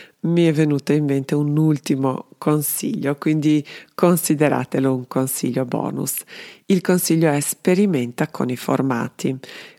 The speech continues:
Quindi tra i formati ci sono testi, video, audio, sono tutti molto validi e basta scegliere quello che,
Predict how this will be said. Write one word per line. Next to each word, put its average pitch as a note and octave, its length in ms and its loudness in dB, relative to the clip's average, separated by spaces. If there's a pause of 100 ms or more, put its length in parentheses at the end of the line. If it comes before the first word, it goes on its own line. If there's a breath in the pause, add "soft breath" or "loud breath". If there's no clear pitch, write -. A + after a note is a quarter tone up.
(120 loud breath)
Quindi D3 460 2
tra C3 140 -2
i B2+ 60 -2
formati D#3+ 640 2
ci - 160 -4
sono B2 420 -2
testi, C3+ 680 -2
video, C3 840 -2
audio, B2+ 720 0 (220 loud breath)
sono D#3+ 300 -2
tutti D#3+ 440 -4
molto B2+ 360 -4
validi D3 560 0
e D#3 140 2
basta - 340 -4
scegliere C3 520 2
quello A#2+ 260 -2
che, A#2+ 280 -2